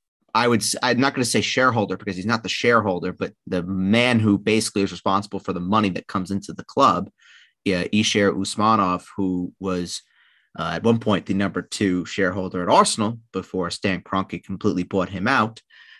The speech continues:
Um, he's now heavily involved in Everton, and now there are, uh, there are concerns from Everton's point of view that Usmanov might have to sell his shares.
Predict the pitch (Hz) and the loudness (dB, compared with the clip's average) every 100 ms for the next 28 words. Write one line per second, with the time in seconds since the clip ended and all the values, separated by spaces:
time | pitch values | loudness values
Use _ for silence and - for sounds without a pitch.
0 | - 92 90 85 87 113 _ _ _ _ | -6 -2 -2 -2 -6 -10 _ _ _ _
1 | _ _ _ _ _ _ - 117 107 104 | _ _ _ _ _ _ 4 6 6 4
2 | 101 98 _ - 110 110 98 95 98 92 | 4 0 _ -4 0 2 0 2 0 0
3 | - 110 113 113 110 110 113 98 95 92 | -4 -2 -2 0 0 0 -4 -6 -6 -4
4 | 98 95 90 95 95 95 92 _ _ _ | -2 -2 0 -2 0 0 -2 _ _ _
5 | _ - _ 90 87 87 87 - 98 90 | _ -20 _ -8 -6 -8 -10 -12 -4 -2
6 | 90 - - _ - 85 98 92 117 101 | -2 -4 -16 _ -6 -4 -4 -2 0 0
7 | 92 - - 98 107 110 - 104 - 101 | 0 -4 -6 0 0 0 -2 -8 -6 -4
8 | 98 90 127 160 156 156 - - _ - | -2 2 4 6 4 0 -20 -20 _ -6
9 | 101 95 - 98 - 101 104 104 101 101 | -2 -2 -2 -6 0 2 2 2 0 -2
10 | 101 101 - 107 101 - - 101 - 104 | -2 -2 -4 -6 -6 -8 -8 -8 -6 -4
11 | 110 107 151 165 - 95 82 - | -4 0 0 0 -2 -4 -4 -16